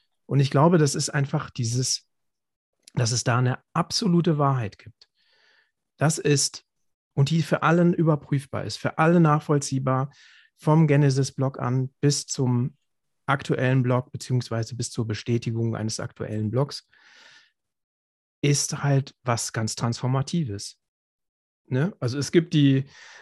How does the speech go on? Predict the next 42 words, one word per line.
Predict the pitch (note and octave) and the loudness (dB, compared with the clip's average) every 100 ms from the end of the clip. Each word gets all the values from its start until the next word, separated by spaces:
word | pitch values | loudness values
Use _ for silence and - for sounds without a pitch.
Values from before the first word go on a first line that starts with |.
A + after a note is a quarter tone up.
| _ | _
es | C3+ - | -8 -2
gibt | D3 C#3 | -2 2
die, | C3+ B2+ | 0 2
die | B2+ B2+ | 0 0
Bibel, | D3+ F#3 F#3 G3+ G3+ | 0 2 6 6 6
es | C#3 C#3 | 2 -2
gibt, | - C3+ - - | -4 -6 -8 -10
äh, | A2 B2+ C3 C3+ C#3 | -4 -2 0 0 -2
äh, | - _ - A#2+ B2+ B2+ B2 - - | -4 _ -10 -6 -4 -6 -8 -12 -8
wie | B2+ | -4
heißt | C3+ | -4
es | B2+ A2+ | -4 -6
nochmal, | A2 A#2 A2+ A#2 - - | -6 -6 -6 -6 -10 -10
die | B2 B2 A#2+ _ _ | -8 -8 -10 _ _
verschiedenen | - C3+ - C#3+ C#3 | -6 -6 -2 0 0
Auslegungen | - C#3+ E3 C#3+ C#3+ D3+ D#3 D#3 | 0 0 0 0 2 2 2 2
der | C3+ | 0
Bibel, | B2+ C#3+ C#3 C3+ | -2 -4 -4 -4
es | C3 - | -6 -4
gibt, | C#3+ C#3 - - - - - - _ - | -4 -4 -10 -20 -20 -20 -20 -20 _ -12
äh, | C#3 C3 | -4 -2
Mathematik. | B2 F3 - C#3+ C#3 C#3 F3+ F3 - | 0 0 0 2 2 0 -2 -2 -6
Gut, | - C#3+ | -6 -2
Mathematik | C#3 C3+ D3 C#3 D#3+ F3 | -2 0 0 0 0 -6
ist | - - | -8 -8
Wahrheit. | G2+ G2 G2 G2+ - - _ _ _ _ _ _ | -6 -6 -8 -10 -12 -20 _ _ _ _ _ _
Aber | B2+ C3 C3 C3+ - _ _ - | -2 0 2 0 -2 _ _ -12
ich | - | -4
glaube, | C3+ C3+ F3+ E3 | 2 4 4 4
Bitcoin | C#3+ D#3 D#3+ C#3 | 2 0 -2 -2
ist | C3 C3 | -4 -2
dynamische | C3 C#3+ D#3+ C#3 - G#2 | 2 2 4 2 0 -8
Wahrheit. | G2 F#2 F#2+ F2+ - - | -10 -10 -10 -12 -14 -12
Es | A#2+ | -10
ist | C3 | -2
eine | B2+ | -2
sich | A#2+ C3+ - | 0 -4 -8
fortschreitende | - - E3 F3 - C3 C#3+ D#3 C3 A#2 | -12 -4 -4 -4 -4 0 0 0 0 0
Wahrheit. | B2 B2+ G#2+ G2 | -2 -4 -6 -10
Es | - | -12
ist | A#2 A#2 B2 | -8 -6 -2
eine, | B2+ | -2